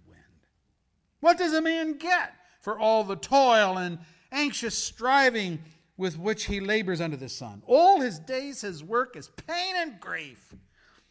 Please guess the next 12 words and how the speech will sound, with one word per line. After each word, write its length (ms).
Even 280
at 140
night, 580
his 220
mind 500
does 200
not 300
rest. 600
This, 420
too, 340
is 280
meaningless. 1000